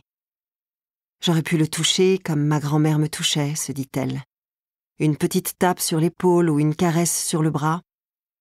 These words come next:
quand elle passait à côté d'elle dans la cuisine, quand elle l'aidait à remonter la fermeture éclair de son anorak ou à enfiler ses gants, quand elle brossait la neige de ses vêtements sur le perron avant de la laisser entrer. Si elle avait fait ça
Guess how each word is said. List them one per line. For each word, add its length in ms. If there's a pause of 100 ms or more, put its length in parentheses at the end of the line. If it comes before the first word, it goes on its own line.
quand 160
elle 120
passait 280
à 80
côté 300
d'elle 240
dans 100
la 100
cuisine, 540 (800)
quand 160
elle 140
l'aidait 260
à 80
remonter 380
la 80
fermeture 460
éclair 340
de 80
son 200
anorak 540 (340)
ou 120
à 40
enfiler 400
ses 180
gants, 200 (880)
quand 140
elle 120
brossait 360
la 120
neige 260
de 80
ses 160
vêtements 380
sur 180
le 100
perron 360 (300)
avant 240
de 80
la 140
laisser 320
entrer. 440 (1160)
Si 140
elle 100
avait 160
fait 160
ça 220